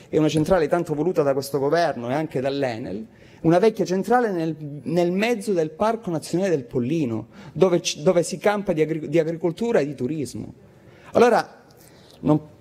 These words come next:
o l'una o l'altra, o l'una o l'altra, ed è per questo che noi abbiamo proposto nel collegato agricolo una norma, di tutto rispetto a mio parere,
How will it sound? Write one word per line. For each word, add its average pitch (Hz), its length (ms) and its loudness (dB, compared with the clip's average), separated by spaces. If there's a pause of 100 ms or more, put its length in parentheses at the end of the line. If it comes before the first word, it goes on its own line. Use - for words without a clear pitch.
(140)
o 214 140 6
l'una 233 240 0
o 170 40 4
l'altra, 131 560 -4 (640)
o 180 160 6
l'una 202 240 0
o 131 60 0
l'altra, 135 420 -2
ed 143 80 2
è 170 100 6
per 175 220 -2
questo 247 300 4
che 151 60 2
noi 160 100 0
abbiamo 147 220 -2
proposto 156 520 0
nel 131 160 -6
collegato 147 420 0
agricolo 139 580 -2 (640)
una 170 180 4
norma, 165 520 -2 (800)
di 151 140 2
tutto 196 240 2
rispetto 147 560 0
a - 20 2
mio 127 160 -2
parere, 127 480 0